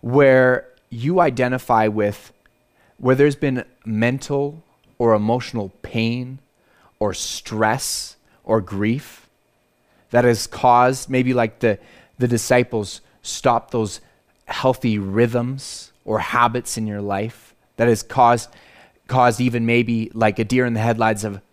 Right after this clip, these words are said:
Frozen. I know I can identify with this.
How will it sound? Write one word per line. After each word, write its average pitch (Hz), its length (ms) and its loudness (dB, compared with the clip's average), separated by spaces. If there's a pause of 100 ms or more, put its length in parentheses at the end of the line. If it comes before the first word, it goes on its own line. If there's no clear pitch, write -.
(1040)
Frozen. 123 580 -4 (1040)
I 117 80 -2
know 139 160 4
I 139 160 4
can 151 180 -4
identify 107 540 -2
with 95 240 -10
this. - 380 -12